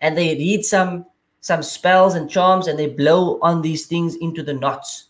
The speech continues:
This is one example of how they, they do sihr. There are different ways, and of course, for us to learn sihr is not permissible. It's, it's a major sin. In fact, it's kufr. To practice and to learn sihr is, is an act of disbelief that we should obviously stay far away from. Um,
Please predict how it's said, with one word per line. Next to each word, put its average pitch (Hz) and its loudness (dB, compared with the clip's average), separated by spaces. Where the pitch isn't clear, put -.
This - -12
is 196 -4
one 151 2
example 147 -2
of 139 -2
how 139 -2
they, 135 -2
they 131 -2
do 131 -6
sihr. 185 -6
There 175 0
are 170 0
different 165 -10
ways, 175 -2
and - -6
of 220 -2
course, 190 -4
for - -6
us - -2
to 151 -10
learn 156 2
sihr 165 -6
is 139 -6
not 160 -2
permissible. 143 -8
It's, 143 -10
it's 143 -10
a 139 -2
major 160 0
sin. 190 -6
In 160 -8
fact, 185 -4
it's - -16
kufr. 139 -8
To 147 -8
practice 202 -2
and 170 -6
to 160 -10
learn 165 2
sihr 202 -8
is, - -10
is 139 -8
an - -14
act 165 -6
of 139 -6
disbelief 143 -4
that 139 -4
we 143 -10
should 143 -10
obviously 160 -2
stay 151 -4
far 156 4
away 135 0
from. 117 -4
Um, 165 2